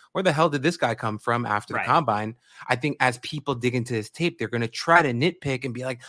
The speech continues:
Speaker 1: "Oh, that's why he was a nobody. That's why he wasn't on these big boards, blah, blah, blah." It's kind of, I, I think where my head went. But
Speaker 2: Sure.
Speaker 1: I'm with you, man. We're gonna get in, or we're obviously gonna go into more of the nitty-gritty in terms of his game, but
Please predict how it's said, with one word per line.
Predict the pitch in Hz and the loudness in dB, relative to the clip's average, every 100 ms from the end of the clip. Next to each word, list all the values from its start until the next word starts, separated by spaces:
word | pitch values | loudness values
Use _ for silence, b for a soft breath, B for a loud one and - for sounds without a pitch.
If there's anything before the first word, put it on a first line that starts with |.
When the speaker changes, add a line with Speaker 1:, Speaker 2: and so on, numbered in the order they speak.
| B - | B 2
Speaker 1:
"Oh, | 147 135 123 | 4 6 4
that's | 120 135 151 | 6 6 4
why | 131 131 131 123 | 2 4 4 2
he | 123 123 | -4 -6
was | 117 | -4
a | 110 | -6
nobody. | 110 117 113 117 113 113 113 B B - | -4 -4 -2 -4 -4 -8 -10 B B 2
That's | 135 135 - | 4 4 0
why | 135 123 | 0 0
he | 117 120 | -2 -6
wasn't | 123 117 117 | -4 -4 -2
on | 117 113 | -2 -2
these | 117 113 | -6 -8
big | 113 110 | -8 -6
boards, | 110 110 107 | -4 -4 -2
blah, | 107 | -4
blah, | 104 104 | -2 -2
blah." | 110 107 | 0 0
It's | 101 - | -4 -10
kind | 117 107 | -8 -6
of, | 104 - b b b b 113 | -6 -10 b b b b -2
I, | 110 - | -2 -2
I | |
think | 117 117 | -2 0
where | 113 110 | 0 0
my | 95 | -4
head | 95 98 110 | -4 -6 -4
went. | 143 175 185 _ _ - | -2 -2 -4 _ _ 0
But | 113 113 | 2 2
Speaker 2:
Sure. | - | 2
Speaker 1:
I'm | 139 135 | 2 2
with | 113 110 | -2 -4
you, | |
man. | 101 95 95 98 | -4 -4 -4 -6
We're | 110 120 | -4 -2
gonna | 131 | 0
get | 110 107 | 0 -2
in, | 110 - | -4 -4
or | 107 | 0
we're | 101 | 2
obviously | 98 107 113 - | 4 2 0 -8
gonna | 101 | -8
go | 92 98 | -4 -4
into | 98 92 101 | -6 -10 -10
more | 95 95 95 | -8 -6 -6
of | 98 95 | -8 -10
the | |
nitty-gritty | 95 98 98 98 98 95 | -8 -8 -8 -8 -8 -8
in | 92 | -10
terms | - 98 | -10 -12
of | 95 | -12
his | 98 92 | -14 -10
game, | 95 101 117 | -8 -6 -4
but | 120 101 | -4 -4